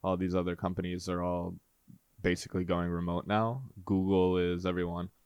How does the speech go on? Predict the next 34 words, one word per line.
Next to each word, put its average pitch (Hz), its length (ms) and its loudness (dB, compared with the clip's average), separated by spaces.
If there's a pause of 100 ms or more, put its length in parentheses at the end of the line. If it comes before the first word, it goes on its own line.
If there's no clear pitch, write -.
(500)
So 98 240 -2
it's 92 160 -4
like, 123 160 2
oh, 147 140 4
we, 92 400 2
they 95 160 4
realize 98 400 4
that 98 120 -2
they 98 120 0
don't 95 120 0
actually 92 280 -4
need 92 140 -6
to - 60 -20
pe-, 98 220 -8
keep - 240 -4
people 92 280 -4
in 90 60 -2
the 90 100 -2
office 90 380 -2
from 90 180 -8
nine 90 200 -4
to 90 60 -8
five. 90 460 -4 (880)
So 98 180 -6
that'll 95 260 0
definitely 92 380 -4
change 92 760 -8 (540)
work-life 95 800 -4
balance 131 600 -4
and, 87 160 -10
like, 87 200 -10 (220)
how - 480 -10 (580)
people 90 540 -8
kinda 87 280 -6